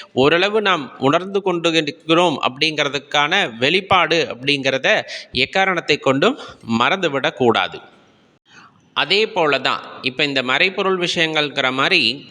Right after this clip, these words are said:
யாருக்குமே கேட்காத குரல் அப்படிங்கிறது நமக்கு கேட்கக்கூடும். ரொம்ப தர்ம சங்கடமான சூழ்நிலை, அதிலிருந்து நம்மால் மீண்டு வர முடியவில்லை அப்படிங்கிற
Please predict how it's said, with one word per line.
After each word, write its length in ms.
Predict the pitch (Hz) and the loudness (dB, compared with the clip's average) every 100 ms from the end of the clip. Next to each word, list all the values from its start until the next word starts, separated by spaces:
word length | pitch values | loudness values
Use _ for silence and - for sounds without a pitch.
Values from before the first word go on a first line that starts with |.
| - | -12
யாருக்குமே 840 | 113 127 170 185 190 190 202 190 | -4 -2 -2 -2 0 2 2 0
கேட்காத 640 | 180 175 170 180 180 185 | 0 0 0 -2 0 -2
குரல் 420 | 185 156 165 160 - | 0 2 4 2 -2
அப்படிங்கிறது 800 | 127 139 143 143 135 151 185 151 | -6 -4 -4 -4 -4 -4 -4 -2
நமக்கு 440 | 135 151 151 147 147 | -4 -4 -8 -6 -4
கேட்கக்கூடும். 640 | 143 - 131 127 104 85 - _ - _ | -2 -2 0 2 2 0 -8 _ -20 _
ரொம்ப 640 | - 117 160 196 170 110 82 | -4 0 2 2 2 0 0
தர்ம 280 | 123 151 175 | -2 -2 -6
சங்கடமான 600 | 196 180 175 180 185 196 | -6 -4 -2 0 0 -2
சூழ்நிலை, 560 | - 160 160 143 117 | -6 -6 -2 -2 -2
அதிலிருந்து 540 | - 123 139 151 180 185 | -4 -6 -4 -4 -4 -6
நம்மால் 320 | 147 151 165 | -4 -4 -4
மீண்டு 320 | 143 165 175 | -4 -4 -2
வர 180 | 160 147 | -2 -2
முடியவில்லை 580 | 147 139 139 135 143 143 | -2 -2 -2 -2 -2 -2
அப்படிங்கிற 460 | 135 143 139 135 | -2 -2 0 0